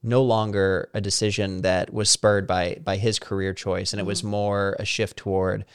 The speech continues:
Speaker 1: we're moving because of family, like the un-, unfortunate passing of a family
Speaker 2: Mm-hmm.
Speaker 1: member, or just a new destination?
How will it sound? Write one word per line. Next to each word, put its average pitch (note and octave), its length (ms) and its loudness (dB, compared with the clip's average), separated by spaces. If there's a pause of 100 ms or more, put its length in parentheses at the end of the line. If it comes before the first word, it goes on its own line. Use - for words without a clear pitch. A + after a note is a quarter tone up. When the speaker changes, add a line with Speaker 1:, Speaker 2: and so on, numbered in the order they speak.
(220)
Speaker 1:
we're A2 100 2
moving A2 460 0
because F#2 320 -4
of F2 80 -4
family, F2+ 400 -2
like F2+ 180 -2
the - 240 -6
un-, G2 160 -8
unfortunate G2 580 -6
passing F#2+ 400 -4
of F#2 60 -6
a F#3 80 -4
family F3+ 240 -6
Speaker 2:
Mm-hmm. F#2+ 60 -4
Speaker 1:
member, F#2+ 280 -4
or F#2+ 160 -2
just G2 300 -2
a F#2 60 -4
new G2 380 -4
destination? - 760 -6